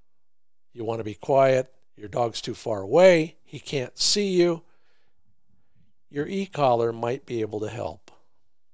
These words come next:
I use mine, just learned the hard way, use mine for a few simple commands that I direct flick with that seem to pay off in many ways. It's also kind of magic. Uh, you know, you don't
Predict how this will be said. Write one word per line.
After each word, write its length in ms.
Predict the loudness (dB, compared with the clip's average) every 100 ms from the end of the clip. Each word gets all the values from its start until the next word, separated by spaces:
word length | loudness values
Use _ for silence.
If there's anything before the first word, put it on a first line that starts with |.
| -20 -20 -20 -20 -20 -20 -12
I 120 | -2 0
use 380 | 0 -4 -6
mine, 600 | -2 0 2 0 -4 -12 -6
just 220 | -4 0
learned 320 | 4 4 6
the 100 | 4
hard 300 | 6 6 6
way, 340 | 2 2 0 -8 -20 -20 -8
use 300 | -2 -2 0
mine 400 | 0 0 -2 -4
for 200 | -2 -2
a 60 |
few 260 | -2 -4 -4
simple 500 | -2 -4 -4 -4 -8
commands 840 | -6 -6 -4 -4 -4 -6 -8 -10 -14 -20 -20 -20 -20 -20 -20 -20 -8
that 100 | -2
I 160 | 0
direct 420 | -2 -2 -4 -4 -8
flick 500 | -6 -4 -4 -6 -20 -20 -20 -20 -20 -20 -20
with 600 | -14 -4 -4 -4 -8 -16 -20 -20 -20 -20 -20 -20 -20 -20 -20 -6
that 220 | -6 -2
seem 400 | -2 -2 -6 -10
to 80 | -12
pay 320 | -8 -4 -4
off 340 | -2 -2 -4
in 400 | -10 -12 -12 -14
many 300 | -12 -10 -8
ways. 340 | -8 -10 -10 -4
It's 160 | 4
also 240 | 6 4 2
kind 240 | -2 -2
of 60 | -2
magic. 500 | -2 -2 -2 -10 -10
Uh, 100 | -8
you 220 | -6 -6
know, 80 | -6
you 220 | -6 -4
don't 220 | -4 -6